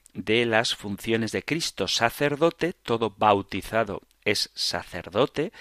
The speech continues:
está consagrado a Dios para ofrecer su vida entera como un sacrificio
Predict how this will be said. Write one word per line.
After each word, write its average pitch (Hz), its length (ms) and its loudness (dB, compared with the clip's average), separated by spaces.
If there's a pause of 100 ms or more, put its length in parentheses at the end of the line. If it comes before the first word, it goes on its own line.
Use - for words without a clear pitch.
(220)
está - 300 0
consagrado 90 840 -2
a 87 60 -6
Dios 107 280 -2
para 92 260 0
ofrecer 92 520 -4 (320)
su - 240 2
vida 156 260 4
entera 107 460 0
como 90 220 -6
un 101 80 -2
sacrificio - 840 -8